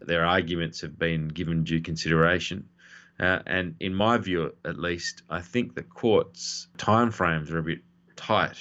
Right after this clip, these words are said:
I understand that politically, these types of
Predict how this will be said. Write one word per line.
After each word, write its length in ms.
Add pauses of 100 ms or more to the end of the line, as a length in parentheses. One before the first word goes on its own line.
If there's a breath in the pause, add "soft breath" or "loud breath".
(920 soft breath)
I 140
understand 800
that 360
politically, 1040 (500)
these 240
types 400
of 180